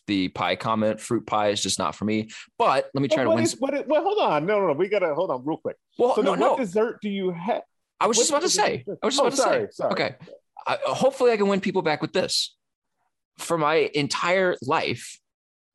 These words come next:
Speaker 1: we have had French silk pie from Village Inn. That kind of pie is chef's kiss. It's so
Speaker 2: Okay.
Speaker 1: good. It's
Speaker 2: Excellent.
Speaker 1: beautiful. So, yeah, but specifically Village Inn. We've had French silk pies from other places, and they just don't do it right.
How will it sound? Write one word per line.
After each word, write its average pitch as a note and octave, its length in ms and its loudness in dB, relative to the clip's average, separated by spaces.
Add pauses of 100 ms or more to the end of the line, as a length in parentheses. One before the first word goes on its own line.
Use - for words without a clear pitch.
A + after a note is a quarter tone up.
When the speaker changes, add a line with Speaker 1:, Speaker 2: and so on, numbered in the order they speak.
(280)
Speaker 1:
we C#3+ 220 2
have D3 160 0
had F3+ 260 0
French C3+ 400 -4
silk - 320 -2
pie G2 260 0
from G2 220 -6
Village F#2 280 -2
Inn. - 160 -6 (1000)
That A#3 240 2
kind C3 220 0
of G#2 100 -4
pie F2+ 440 -2 (600)
is A2+ 340 0 (520)
chef's - 320 -2
kiss. - 340 -6
It's G#2+ 160 -4
so G2+ 140 0
Speaker 2:
Okay. - 160 -6
Speaker 1:
good. - 80 -6 (260)
It's A#2 160 -6
Speaker 2:
Excellent. B2 60 -6
Speaker 1:
beautiful. F2+ 420 -4 (840)
So, G#2+ 540 0 (560)
yeah, C3 80 -2
but C3+ 220 2
specifically G#3+ 560 0
Village F3 340 0
Inn. D3+ 180 -2
We've C3+ 140 0
had D#3 180 0
French D3 220 -4
silk C#3+ 180 -4
pies C3+ 240 -2
from A#2+ 120 -2
other A#2 120 -2
places, D#3+ 440 -2 (260)
and C#3+ 80 -2
they E3 60 0
just G3+ 200 0
don't B3 180 0
do C4+ 140 2
it - 80 2
right. - 160 -2